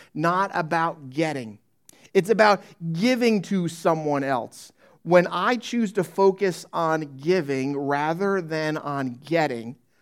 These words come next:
more often than not, I end up getting what I wanted all along.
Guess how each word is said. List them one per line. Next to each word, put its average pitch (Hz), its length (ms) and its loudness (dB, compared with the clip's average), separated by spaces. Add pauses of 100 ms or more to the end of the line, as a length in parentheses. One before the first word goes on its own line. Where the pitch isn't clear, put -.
(840)
more 147 400 0
often 165 520 -2
than 143 240 -2
not, 131 420 -4
I 123 200 -8
end 135 300 -6
up 123 200 -10
getting 131 440 -6
what 117 140 -8
I 113 120 -8
wanted 120 380 -8
all 113 360 -12
along. 107 300 -14